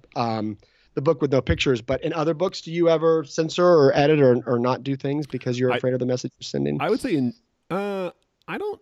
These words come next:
Speaker 2: necessarily s-, yeah, a li-, maybe a little bit. So I, a couple, a couple examples come to mind, like with, um, going, and this isn't necessarily censoring, this is aesthetic censoring. I,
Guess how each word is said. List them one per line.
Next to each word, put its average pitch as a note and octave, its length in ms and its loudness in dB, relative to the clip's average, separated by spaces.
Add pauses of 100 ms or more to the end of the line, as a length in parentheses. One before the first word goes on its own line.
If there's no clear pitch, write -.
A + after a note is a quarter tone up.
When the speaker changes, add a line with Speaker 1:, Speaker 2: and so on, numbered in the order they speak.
Speaker 2:
necessarily D#3 800 -6
s-, - 460 -14 (180)
yeah, G#3 260 -4
a F#3+ 80 -8
li-, A3+ 220 -4
maybe D#4 220 -6
a - 60 -2
little A#2+ 300 -4
bit. - 300 -14
So C#3+ 200 -2
I, B2+ 200 -2
a B2+ 180 -4
couple, D#3+ 300 -4
a - 80 -8
couple D3 180 -4
examples A2 340 -4
come A2 120 -10
to G#2 80 -8
mind, F#2 300 -14 (220)
like A#2+ 200 -2
with, B2 160 0
um, A#2 240 -4 (240)
going, C3 200 -4 (300)
and B2 100 0
this E3 140 -2
isn't C3+ 260 -6 (140)
necessarily G#2+ 460 -8
censoring, A2+ 520 -8
this C3+ 200 -6
is - 160 -8
aesthetic - 420 -10
censoring. - 560 -12
I, A2 140 -6